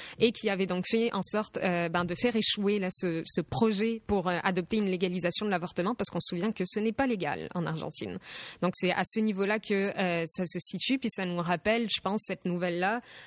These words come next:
ben, à quel point la mobilisation est essentielle, parce que, ben, du, là, il y a vraiment eu des milliers de personnes, c'est pas rien, hein. Euh, puis de plus, ben, ça nous rappelle que c'est encore, encore mondialement, c'est pas un enjeu réglé.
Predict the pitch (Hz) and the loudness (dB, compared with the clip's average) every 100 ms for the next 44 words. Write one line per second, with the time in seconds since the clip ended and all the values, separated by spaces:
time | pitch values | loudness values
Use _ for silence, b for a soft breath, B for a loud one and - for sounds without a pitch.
0 | - 190 - 208 233 214 226 226 175 196 | 0 2 4 2 2 0 2 2 2 0
1 | 202 214 196 190 - 202 190 175 170 - | 2 2 2 2 2 0 2 0 2 0
2 | 180 233 196 - 165 170 175 170 190 185 | 2 0 0 0 0 0 0 0 2 2
3 | 165 147 175 180 196 202 190 175 170 156 | 0 0 0 2 2 2 2 0 0 -2
4 | 170 208 208 220 240 - 202 - 233 240 | 2 2 4 2 0 0 0 2 2 0
5 | - 202 185 175 170 247 269 B B B | 0 0 0 0 0 2 0 B B B
6 | B 208 190 185 170 226 202 196 - 254 | B 4 4 2 2 0 2 0 2 0
7 | 220 190 185 185 180 175 214 220 185 - | 2 0 0 0 0 0 0 0 2 2
8 | 185 185 233 247 240 - - 214 196 247 | 2 2 2 2 0 -4 0 2 4 2
9 | 247 214 220 240 214 208 196 208 240 - | 2 2 2 2 2 2 2 2 2 0
10 | - 208 233 240 240 220 226 220 247 | 0 0 2 2 0 0 0 2 0